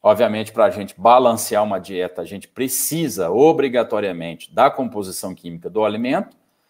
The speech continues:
mas essas características nos auxiliam bastante no momento da gente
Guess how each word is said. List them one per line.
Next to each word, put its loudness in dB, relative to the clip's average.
mas 4
essas 4
características -4
nos -4
auxiliam -2
bastante -2
no -10
momento -6
da -2
gente -8